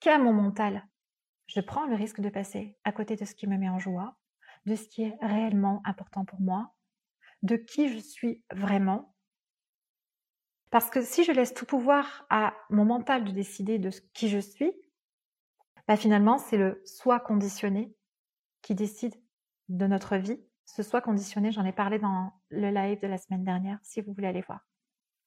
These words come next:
Se soit conditionné, c'est celui qui a peur de vivre en étant libre.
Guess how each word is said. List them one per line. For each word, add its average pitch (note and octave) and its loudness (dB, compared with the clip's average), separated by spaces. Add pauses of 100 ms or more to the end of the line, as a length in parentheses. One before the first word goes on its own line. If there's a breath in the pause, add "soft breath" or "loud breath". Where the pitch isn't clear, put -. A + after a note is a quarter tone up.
(160)
Se - -8
soit B3 2
conditionné, G#3+ 2
c'est A#3+ -4
celui A3 -4
qui - -2
a G#3 0
peur A3 -2
de G3+ -2
vivre G#3 -4
en G3 0
étant G3 -2
libre. G3+ -2